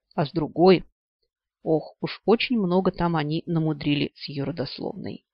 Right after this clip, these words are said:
Ее мать, некая Ариса Ясная, дочь княгини Неи и известного эльфа. Но, зная предыдущую княгиню мира, могу точно сказать,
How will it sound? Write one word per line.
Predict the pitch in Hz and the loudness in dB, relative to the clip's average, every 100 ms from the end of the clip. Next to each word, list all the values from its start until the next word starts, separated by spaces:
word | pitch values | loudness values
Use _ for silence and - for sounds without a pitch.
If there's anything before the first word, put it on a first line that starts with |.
| _ _ _ _ - | _ _ _ _ -8
Ее | 156 165 175 | -2 2 4
мать, | 202 320 - _ | 4 2 0 _
некая | 175 175 - 165 - | -2 -2 0 0 0
Ариса | - 175 175 - 170 | 2 2 2 -2 -2
Ясная, | 160 190 - - 165 147 - | 2 2 0 -8 -8 -6 -10
дочь | - 170 - | -2 -2 0
княгини | - 170 156 156 151 | -4 -4 -2 -2 -2
Неи | 151 165 165 151 - - - _ _ _ - | -2 0 0 0 -2 -4 -8 _ _ _ -6
и | 165 | -4
известного | 147 151 190 254 254 254 - | -2 0 0 2 0 0 2
эльфа. | 165 135 - - - _ _ _ _ _ | 2 0 -8 -12 -14 _ _ _ _ _
Но, | 175 185 - | 4 4 2
зная | 160 180 175 | 0 4 4
предыдущую | 165 165 170 202 330 - 175 | 2 -2 -2 0 0 0 -4
княгиню | - 165 147 160 143 143 | -2 -4 -2 -2 0 0
мира, | 147 143 - - _ _ _ - | 0 -2 -4 -10 _ _ _ -2
могу | 220 254 | 0 0
точно | - 311 - - | 0 -2 -2 -8
сказать, | - - - - - | -6 -8 -6 -10 -14